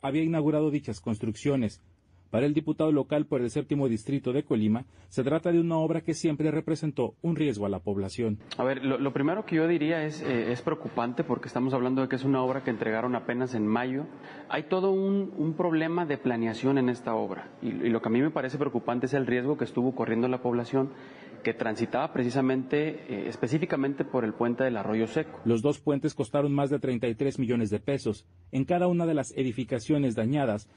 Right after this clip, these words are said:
Speaker 1: las placas que conectan la entrada y salida al puente con la carretera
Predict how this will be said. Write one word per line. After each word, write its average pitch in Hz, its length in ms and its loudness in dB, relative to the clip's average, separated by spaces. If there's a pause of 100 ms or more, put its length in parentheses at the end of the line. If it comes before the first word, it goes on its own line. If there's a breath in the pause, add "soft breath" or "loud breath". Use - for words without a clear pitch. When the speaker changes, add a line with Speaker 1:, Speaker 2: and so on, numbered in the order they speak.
(120)
Speaker 1:
las 110 180 -2
placas 135 340 -2
que 127 140 -2
conectan 127 440 0
la 113 60 0
entrada 117 380 0
y 107 60 0
salida 117 320 -2
al 98 120 0
puente 127 400 -2
con 113 180 -4
la 120 100 -2
carretera 147 480 0